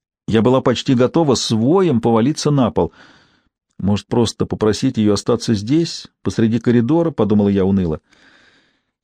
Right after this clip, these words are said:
Вместо этого я положила руку на резные перила и потянула себя наверх. Моё истощённое тело протестовало на каждом шагу.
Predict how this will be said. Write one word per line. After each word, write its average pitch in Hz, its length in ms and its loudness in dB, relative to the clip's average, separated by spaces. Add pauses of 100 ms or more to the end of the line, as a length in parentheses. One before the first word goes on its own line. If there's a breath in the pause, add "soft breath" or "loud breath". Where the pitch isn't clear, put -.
(100)
Вместо 156 360 2
этого 160 260 2
я 127 160 2
положила 120 440 2
руку 110 400 0
на 101 100 4
резные 107 380 2
перила 139 400 2
и 127 160 0
потянула 139 720 0
себя 135 300 0
наверх. 131 720 0 (460)
Моё 113 280 2
истощённое 123 640 2
тело 139 320 0
протестовало 131 680 0
на 123 120 2
каждом 127 340 0
шагу. 123 360 -2